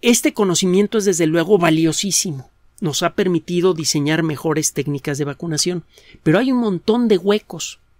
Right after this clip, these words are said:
en este conocimiento. Por ejemplo, para comenzar, no sabemos cuántos subtipos de células T existen.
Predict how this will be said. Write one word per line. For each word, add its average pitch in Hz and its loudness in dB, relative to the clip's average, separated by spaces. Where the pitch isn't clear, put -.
en 135 -6
este 151 -8
conocimiento. 160 -6
Por 156 0
ejemplo, 190 2
para 160 2
comenzar, 180 2
no 226 0
sabemos 208 0
cuántos 202 -2
subtipos 190 -6
de 170 -6
células 170 -2
T 156 -2
existen. 147 -8